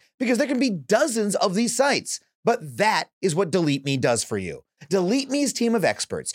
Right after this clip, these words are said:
scours the depths and the breadth of the internet to locate and remove your personal data. Within just seven days,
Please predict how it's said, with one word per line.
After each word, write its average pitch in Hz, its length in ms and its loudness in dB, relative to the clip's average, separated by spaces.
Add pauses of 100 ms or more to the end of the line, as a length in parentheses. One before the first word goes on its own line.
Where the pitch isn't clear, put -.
(120)
scours 240 680 0
the 156 100 0
depths 208 720 -2
and 330 280 2
the 339 80 2
breadth 233 420 0
of 277 180 0
the 302 160 2
internet 160 340 0 (220)
to 240 100 0
locate 247 500 0
and 254 140 0
remove 190 540 0
your 175 420 0
personal 226 480 0
data. 107 340 0 (200)
Within 208 240 2
just 214 220 0
seven 233 340 2
days, 147 300 2